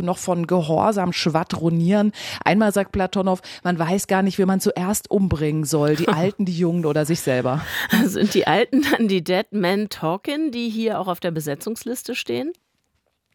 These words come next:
Speaker 1: Ja, genau. Das ist eine charmante Idee, finde ich. Karl Hegemann, der alte Volksbühnendramaturg, steht hier als er selbst auf der Bühne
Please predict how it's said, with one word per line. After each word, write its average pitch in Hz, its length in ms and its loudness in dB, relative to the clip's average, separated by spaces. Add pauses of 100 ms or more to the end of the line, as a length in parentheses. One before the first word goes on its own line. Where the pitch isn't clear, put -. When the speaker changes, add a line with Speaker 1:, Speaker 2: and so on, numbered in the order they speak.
(280)
Speaker 1:
Ja, 170 160 4
genau. 170 340 2
Das 165 120 -4
ist - 160 -6
eine 175 180 2
charmante 208 460 0
Idee, 196 320 0
finde 139 260 -4
ich. 214 140 -2
Karl 160 180 -2
Hegemann, 180 520 -2
der 180 160 0
alte 165 520 0
Volksbühnendramaturg, 170 1200 -2
steht 202 280 -2
hier 214 200 0
als 208 180 0
er 190 240 0
selbst 170 460 -2
auf 165 200 0
der 165 140 -2
Bühne 196 380 -2